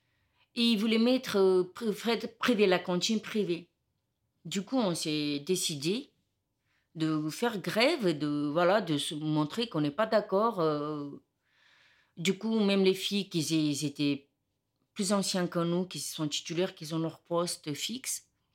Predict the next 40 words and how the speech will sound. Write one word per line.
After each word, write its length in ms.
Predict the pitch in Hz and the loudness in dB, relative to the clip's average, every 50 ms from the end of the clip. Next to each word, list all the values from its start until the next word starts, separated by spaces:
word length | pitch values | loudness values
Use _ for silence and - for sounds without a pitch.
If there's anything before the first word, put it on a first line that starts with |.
| _ _ _ _ _ _ _ _ | _ _ _ _ _ _ _ _
ils 200 | - 196 175 - | -6 -6 -2 -2
étaient 180 | 170 - - 165 | -4 -2 -2 0
d'accord 360 | 147 165 156 - 175 165 156 | 0 0 0 0 -2 -2 0
avec 300 | 160 147 131 160 147 147 | 0 0 0 -2 -4 -2
nous, 140 | 160 160 165 | 0 0 0
ils 100 | 175 175 | 0 0
nous 220 | 170 160 143 - | -2 -2 -2 -2
ont 240 | 151 147 147 143 143 | 0 0 0 0 -2
soutenus 520 | 143 - - 151 - - 160 160 160 160 170 | -2 -4 -8 -10 -8 -4 -2 0 0 0 -2
jusqu'au 400 | 151 160 165 - - - 165 151 | -4 -6 -8 -8 -4 -4 -4 -4
bout, 460 | 143 151 151 151 160 165 165 170 160 | -4 -6 -4 -4 -2 -2 -4 -6 -8
tout 140 | - - 170 | -6 -8 -8
le 60 | 151 | -8
temps. 380 | - - 170 165 170 185 196 202 _ _ _ _ _ _ _ _ _ _ _ _ _ _ _ _ _ _ _ _ _ _ - | -8 -6 -4 -4 -4 -4 -6 -10 _ _ _ _ _ _ _ _ _ _ _ _ _ _ _ _ _ _ _ _ _ _ -2
Et 100 | - 233 | 2 2
on 180 | 233 233 226 220 | 4 4 6 6
a 80 | 214 208 | 4 4
commencé, 520 | 214 208 202 190 190 190 185 - - 196 | 4 2 2 4 2 2 0 0 2 4
et 600 | 185 185 208 226 233 220 190 175 170 170 165 160 | 4 6 4 4 2 2 2 2 2 2 2 0
leur 320 | 160 170 190 202 214 - | 2 4 4 4 6 6
montrer 640 | 175 190 185 185 180 - - - 233 285 359 415 - _ _ | 4 4 4 4 2 0 -2 -4 -2 -2 -2 -4 -6 _ _
que 100 | - 175 | -4 -2
voilà, 440 | 165 147 160 165 156 165 190 214 220 | 0 4 4 4 6 6 6 6 6
on 80 | 196 165 | 4 2
est 80 | 160 | 2
pas, 260 | 151 - 165 156 143 | 2 2 2 4 6
on 120 | 185 196 196 | 6 6 6
est 80 | 185 | 6
là, 360 | 170 170 190 233 - - - _ - | 6 6 6 4 4 2 -6 _ -2
on 100 | 185 190 | 0 0
est 140 | 185 180 - | 0 2 2
à 60 | 185 | 4
la 100 | 170 165 | 4 4
cantine, 480 | 165 175 170 170 170 - 240 294 370 392 - _ _ _ _ _ _ _ _ _ _ _ - | 2 0 -4 -2 -2 0 0 -2 -2 -4 -10 _ _ _ _ _ _ _ _ _ _ _ -6
mais, 180 | - 185 196 196 | 0 2 4 4
euh, 160 | 180 170 165 | 4 4 4
les 240 | 165 165 180 165 196 | 4 2 2 2 2
enfants, 220 | 196 185 - 226 | 0 0 0 0
ils, 120 | 220 196 165 | 0 0 0
ils 380 | 156 151 151 147 151 156 147 | 0 0 -2 -2 -4 -8 -12